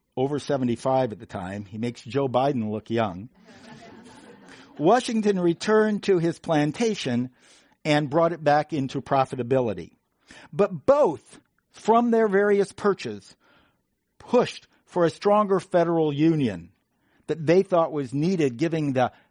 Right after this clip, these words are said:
the chaos descending on the colony, the states now, as independent, separate, sovereign states. And they both championed holding, holding an intercolonial convention to devise a stronger union.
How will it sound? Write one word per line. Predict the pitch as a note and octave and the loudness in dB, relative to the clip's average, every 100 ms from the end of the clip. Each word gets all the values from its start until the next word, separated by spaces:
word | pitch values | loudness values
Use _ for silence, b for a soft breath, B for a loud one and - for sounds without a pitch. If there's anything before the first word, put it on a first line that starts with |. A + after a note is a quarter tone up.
| - | -8
the | C#3 | -8
chaos | - A3 G#3 D3+ B2 A2+ - _ | -4 0 2 2 0 -6 -20 _
descending | C3 - E3+ D3+ C#3+ | -14 -4 -2 -2 0
on | C3+ B2+ B2+ | 0 0 -2
the | A#2 | -6
colony, | - C3+ C#3 B2+ A#2+ A#2+ - | -4 -2 0 0 -2 -6 -6
the | B2 | -10
states | - G#3 F#3+ - B2+ | -2 0 0 -2 -8
now, | G#2 G2 A#2 B B B B _ | -8 -6 -10 B B B B _
as | - C3+ - | -2 -2 -2
independent, | F#3 E3+ E3+ E3+ D#3 C#3 C#3 | -2 0 0 0 0 -2 -4
separate, | - C#3+ - B2+ - | -4 -4 -4 -8 -8
sovereign | - C#3 B2 A#2 A#2 | -2 0 0 0 -4
states. | - B2 G2 - - _ B B B - | -4 -6 -6 -16 -20 _ B B B -4
And | G3 | 0
they | F#3+ | 2
both | E3+ G#3+ C4+ | 4 2 0
championed | - - G3 F#3 D#3 D3+ | -2 -4 -2 -2 -2 -2
holding, | C#3+ E3+ D3+ D3+ C#3 | -4 -6 -4 -8 -8
holding | - F3 D3+ C#3+ | -4 -4 -2 -2
an | C3 | -2
intercolonial | - F#3+ F#3+ F3+ - E3 - _ - F3 F3 D#3+ C#3 C3+ b b | -4 -4 -4 -4 -8 -10 -10 _ -4 0 0 2 0 -2 b b
convention | - D#3 C#3+ C#3+ B2 B2 A2+ b b | -4 0 2 0 -2 -6 -6 b b
to | - | 0
devise | D3 B2+ C#3 C3+ C3+ | 2 4 2 2 -2
a | B2+ | -10
stronger | - B2+ A#2+ A2 | -6 -4 -2 -4
union. | A#2 A2+ A2+ F#2+ E2+ | -4 -2 -2 -4 -10